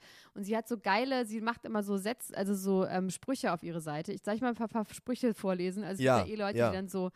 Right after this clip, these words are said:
Speaker 1: so Kalendersprüche, ne? Und sie, ähm, hat wirklich die allerbesten Kalendersprüche, die auch einfach tief blicken lassen, dass sie, glaub ich, nicht so traurig ist. Pass auf, jetzt muss ich mal hier,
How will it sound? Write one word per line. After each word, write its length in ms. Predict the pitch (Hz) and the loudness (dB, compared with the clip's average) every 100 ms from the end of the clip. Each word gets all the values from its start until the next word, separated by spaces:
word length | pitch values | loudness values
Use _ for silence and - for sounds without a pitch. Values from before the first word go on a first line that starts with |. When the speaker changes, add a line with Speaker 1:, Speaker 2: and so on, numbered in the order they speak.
| - - - | -10 -20 -20
Speaker 1:
so 160 | - 196 | -14 -8
Kalendersprüche, 840 | 214 196 202 175 - 160 151 143 147 | -4 -2 0 0 -2 -8 -8 -10 -8
ne? 220 | 220 330 - | -8 -10 -8
Und 220 | 208 202 | -6 -6
sie, 240 | - 196 | -6 -6
ähm, 260 | 196 180 185 | -4 -4 -4
hat 180 | 202 202 | -6 -6
wirklich 360 | 214 240 214 - _ _ _ _ _ _ _ _ _ - | -8 -8 -12 -16 _ _ _ _ _ _ _ _ _ -10
die 140 | 113 - _ _ _ _ - | -10 -10 _ _ _ _ 2
allerbesten 560 | 277 339 220 220 - | 6 6 6 0 -4
Kalendersprüche, 760 | 233 208 190 180 - 165 - 226 370 _ _ _ _ _ _ _ - | -6 -6 -4 -8 -8 -8 -6 -8 -10 _ _ _ _ _ _ _ -12
die 140 | 214 | -2
auch 180 | 220 - | -2 -2
einfach 280 | - 226 233 | -4 -4 -4
tief 280 | - 269 - | -2 -4 -4
blicken 260 | 285 294 | -6 -2
lassen, 240 | 202 190 202 | -2 -2 -6
dass 160 | 185 | -8
sie, 80 | - | -6
glaub 180 | 170 151 | -4 -4
ich, 80 | 175 | -6
nicht 140 | 180 | -8
so 80 | 175 | -8
traurig 400 | - 190 175 160 | -6 -4 -4 -8
ist. 160 | - | -12
Pass 180 | - 185 | -10 -8
auf, 220 | - 170 - | -4 -2 0
jetzt 180 | 151 175 | 6 8
muss 160 | 190 185 | 8 6
ich 40 | |
mal 100 | 214 | 4
hier, 240 | 185 196 | 4 4